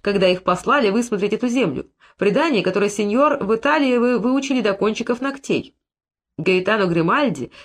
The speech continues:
казалось, был в растерянности. С языческой мифологией он был знаком, но, как католик и мирянин, не обладал обширными познаниями по истории христианства.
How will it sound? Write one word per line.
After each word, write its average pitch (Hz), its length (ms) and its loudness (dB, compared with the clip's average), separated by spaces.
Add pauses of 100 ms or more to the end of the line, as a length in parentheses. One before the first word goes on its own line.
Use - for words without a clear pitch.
(100)
казалось, 277 480 2
был 294 300 2
в 208 120 -2
растерянности. 247 880 -4 (260)
С - 60 -14
языческой 240 460 -2
мифологией 247 520 0
он 240 80 0
был 240 160 2
знаком, 220 560 0
но, 175 220 2 (220)
как 214 200 -2
католик 214 400 0
и 214 40 0
мирянин, 233 500 0 (160)
не 247 140 0
обладал 269 520 2
обширными 190 520 0
познаниями 185 640 0
по 180 120 2
истории 214 320 2
христианства. 190 760 -4